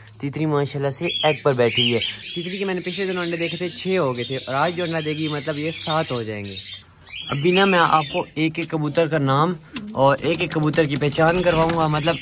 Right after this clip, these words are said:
इन्हीं दिनों में आजकल मैं याद करवा दूंगा, ये कबूतर ये है, ये कबूतर ये है। जब फिर हम कबूतर उड़ाया करेंगे ना, आप सबको याद रहेगा कि यार ये वाला कबूतर उड़ा है और ये ऐसा, ये सीन है।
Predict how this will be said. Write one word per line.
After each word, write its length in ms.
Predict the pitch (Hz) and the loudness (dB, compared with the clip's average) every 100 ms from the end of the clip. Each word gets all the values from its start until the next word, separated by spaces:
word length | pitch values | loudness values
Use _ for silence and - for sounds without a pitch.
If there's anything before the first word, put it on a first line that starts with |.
| 151 | 0
इन्हीं 160 | 170 165 | 2 2
दिनों 180 | 156 | 0
में 160 | 156 151 | -2 -4
आजकल 480 | 139 143 151 160 151 | -4 -4 -2 -4 -4
मैं 120 | 156 143 | -4 -8
याद 340 | 127 147 151 | -8 -6 -6
करवा 280 | 143 156 139 | -4 -6 -6
दूंगा, 240 | 135 135 135 | -6 -8 -8
ये 180 | 127 | -6
कबूतर 360 | 151 147 139 139 | -6 -8 -8 -8
ये 160 | 135 143 | -4 -4
है, 100 | 131 | -4
ये 100 | 139 | -6
कबूतर 400 | 131 123 131 117 | -8 -8 -8 -8
ये 100 | 123 | -8
है। 380 | 107 135 - - | -8 -6 -6 -6
जब 180 | - 151 | 0 0
फिर 160 | 165 | 2
हम 160 | 180 170 | 2 0
कबूतर 380 | 156 160 165 175 160 | -2 -2 2 0 4
उड़ाया 300 | 151 160 190 | 4 4 4
करेंगे 300 | 175 156 170 | 2 0 2
ना, 100 | 180 | 4
आप 160 | 170 | 4
सबको 260 | 165 160 170 | 2 -4 2
याद 260 | 143 135 | 4 4
रहेगा 220 | 147 156 156 | 4 0 -2
कि 120 | 143 | 2
यार 160 | 151 135 | 2 2
ये 140 | 135 | 2
वाला 200 | 165 151 | 2 2
कबूतर 380 | 139 143 139 156 | 0 -4 0 2
उड़ा 220 | 143 147 | 4 2
है 120 | 185 - - - | 0 -2 -12 -2
और 140 | - 135 | 4 4
ये 140 | 139 | 6
ऐसा, 280 | 143 135 156 | 4 4 2
ये 180 | 131 147 | 0 0
सीन 220 | 143 135 | 0 0
है। 120 | 120 | 0